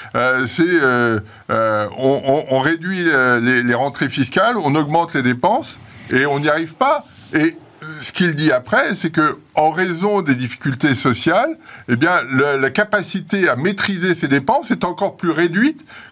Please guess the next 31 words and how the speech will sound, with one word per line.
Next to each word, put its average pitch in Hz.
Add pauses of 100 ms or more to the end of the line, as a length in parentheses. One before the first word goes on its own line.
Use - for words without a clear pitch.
(100)
que, 185
euh, 143
que 135
par 160
le 151
passé. 139 (200)
C'est, 170 (520)
c'est 147
ce -
point-là 277
qui -
est 160
priori-, 151
qui -
est 147
préoccupant. 156 (180)
C'est-à-dire 165
que 156 (200)
on 131
voit 160
bien 254
que, 196 (240)
euh, 139
et 135
on 151
l'a 160
encore 156
vu 185
la 147
semaine 151
dernière, 131